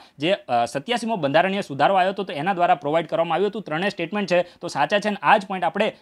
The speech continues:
આપણા જે વીડિયો છે તો એમાં ડિટેલમાં એક્સપ્લેન કરેલા છે, રાઈટ? તો ત્યાં તમે એ જે વીડિયો છે તો એને જોઈ શકો છો. એના પછી જે નેક્સ્ટ ક્વેશ્ચન હતો કેબિનેટ કમિટીના બારામાં તો બિલકુલ એકદમ ઇઝી ક્વેશ્ચન હતો. અહીંયા તમને કરેક્ટ આઇડેન્ટિફાય કરવાનું કીધું હતું, રાઈટ?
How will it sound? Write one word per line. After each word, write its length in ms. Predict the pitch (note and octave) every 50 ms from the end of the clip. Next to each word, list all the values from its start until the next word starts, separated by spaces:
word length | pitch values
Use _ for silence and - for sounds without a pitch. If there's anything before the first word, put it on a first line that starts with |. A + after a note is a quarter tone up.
| _
આપણા 200 | C#3+ C#3 - F#3
જે 100 | E3+ D#3+
વીડિયો 300 | D3+ C3 D3+ F3+ B3 C4
છે 120 | A3+ A3 G#3
તો 80 | F#3+
એમાં 220 | F#3+ F3 G3 G3 D#3+
ડિટેલમાં 360 | D#3 E3+ F3 B3+ A#3+ A3 F#3
એક્સપ્લેન 260 | D#3 - - F3 D#3+
કરેલા 320 | C#3+ D#3 D3 D3+ D3+ C#3 B2
છે, 100 | - C3+
રાઈટ? 200 | E3 A3+ F#3+ -
તો 80 | F3+
ત્યાં 220 | D#3+ - E3 F3 F3
તમે 180 | F3+ F3 F3
એ 60 | E3+
જે 100 | E3 E3+
વીડિયો 280 | D3+ B2+ D3+ E3+ G#3 G#3
છે 120 | - G3
તો 80 | F3+ F#3+
એને 140 | F3 F3+ E3
જોઈ 180 | A#2+ C#3 F#3+
શકો 260 | G#3 - A3 - A3 G#3+
છો. 200 | A3+ A#3 A#3 A3+ - - _
એના 180 | - F#3+ B3 C4+
પછી 260 | C4+ A#3+ A3+ - A#3+
જે 120 | G3+ A#3+
નેક્સ્ટ 280 | G3 D3 A#3+ A#3+ - -
ક્વેશ્ચન 300 | A3 G#3+ G3+ - G#3+ G3+
હતો 180 | F#3+ - A3 G#3
કેબિનેટ 420 | - D#3+ D#3+ F3 F#3+ G3+ G3+ G3
કમિટીના 400 | - D#3 E3+ F3 E3 F3+ F#3 F#3
બારામાં 320 | E3 E3 E3+ F3+ F3+ E3+
તો 120 | E3+ G#3 G3
બિલકુલ 380 | D3 C3 D3+ F3+ - A3 G3+
એકદમ 260 | F#3 F3 E3+ G3+ G3 G3 _
ઇઝી 280 | - F3 D#3 D3 G3 A3
ક્વેશ્ચન 340 | - G3 F#3 - G3+ F#3 F3
હતો. 240 | E3+ G3 G#3+ G#3 - - -
અહીંયા 200 | - D#3+ G3+ A3
તમને 240 | G3+ A3+ G#3+ G#3+ A3 G#3 - _
કરેક્ટ 300 | - F3+ A#3 B3+ G#3 F#3
આઇડેન્ટિફાય 420 | F#3 F3+ F#3 G3+ F#3+ E3+ F#3 F3
કરવાનું 280 | E3+ D#3+ D3+ D#3+ D#3+ C#3
કીધું 220 | D3 C#3 C3 B2+
હતું, 100 | A#2+ B2
રાઈટ? 200 | D#3 G3+ F3 -